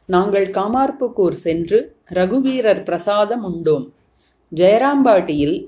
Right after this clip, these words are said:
அன்னையின் வீட்டை அடைந்ததும் ஆஷு மகராஜ், "வந்துவிட்டாயா? நல்லது செய்தாய். பக்தர்கள் யாரும் வரவில்லையே" என்று இப்போதுதான் அன்னை சொன்னார். "வா, பிரசாதம் சாப்பிடலாம்"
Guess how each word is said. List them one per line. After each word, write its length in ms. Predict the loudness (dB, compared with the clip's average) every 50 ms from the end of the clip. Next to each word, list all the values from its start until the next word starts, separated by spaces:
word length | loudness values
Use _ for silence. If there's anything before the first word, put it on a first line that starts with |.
| -14 _
அன்னையின் 560 | -4 -2 -2 -2 0 0 0 0 0 -2 0
வீட்டை 460 | 0 0 -2 -2 -2 -4 -2 0 0
அடைந்ததும் 760 | 0 0 0 -2 -4 -2 -2 -2 -2 -2 -4 -8 -10 -12 -16 _ _ _
ஆஷு 380 | -4 -2 -2 -2 -2 -4 -4 -4 -4
மகராஜ், 520 | -4 -4 -4 -2 -2 -2 -2 -4 -6 -10 -12 -20 _ _ _ _ _ _ _ _
"வந்துவிட்டாயா? 960 | -2 -2 0 0 -2 -4 -4 -6 -2 -2 -2 -2 0 0 0 0 0 -2 -4 -10 -16 -20 -20 -10
நல்லது 480 | -6 -4 -2 0 2 2 0 0 -2 -4
செய்தாய். 580 | 0 0 -2 0 0 -2 -2 -2 -2 -4 -10 _ _ _ _ _ _ _ -4
பக்தர்கள் 640 | -2 -2 -2 -2 -4 -2 -2 0 0 0 0 0 0
யாரும் 460 | 0 0 0 0 0 0 -2 -4 -2
வரவில்லையே" 960 | 0 0 0 0 -2 -4 -6 -6 -4 -4 -4 -2 -2 -4 -4 -4 -6 -6 -6
என்று 480 | -6 -8 -6 -6 -4 -4 -4 -4 -6 _ _ _ _ _ _
இப்போதுதான் 760 | -12 -12 -10 0 2 2 4 4 2 2 2 0 -2 -2 -2
அன்னை 340 | -2 -2 -2 -2 -4 -6
சொன்னார். 520 | -4 -4 -4 -4 -2 -4 -4 -4 -4 -6 -8 -12 -16 -20 -20 _ _ _ _ _ _ _
"வா, 240 | 0 0 0 2 0
பிரசாதம் 720 | -4 -8 _ -6 -6 -2 0 0 0 2 0 -4 -4 -4
சாப்பிடலாம்" 680 | -4 -4 -4 -4 -4 -2 0 0 0 0 -2 -4 -6